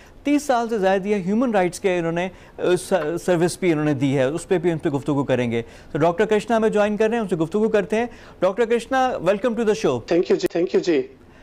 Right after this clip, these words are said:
Speaker 2: मैं आपको बहुत शुक्रिया अदा करता हूं क्योंकि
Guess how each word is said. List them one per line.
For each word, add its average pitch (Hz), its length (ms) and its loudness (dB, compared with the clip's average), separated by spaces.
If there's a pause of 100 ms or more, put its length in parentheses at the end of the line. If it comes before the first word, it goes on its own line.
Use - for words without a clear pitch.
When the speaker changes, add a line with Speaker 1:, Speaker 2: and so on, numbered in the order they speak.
Speaker 2:
मैं 165 420 0 (400)
आपको 156 360 0
बहुत 156 340 0
शुक्रिया 196 360 2
अदा 196 160 2
करता 196 340 0
हूं 208 140 0
क्योंकि 180 680 2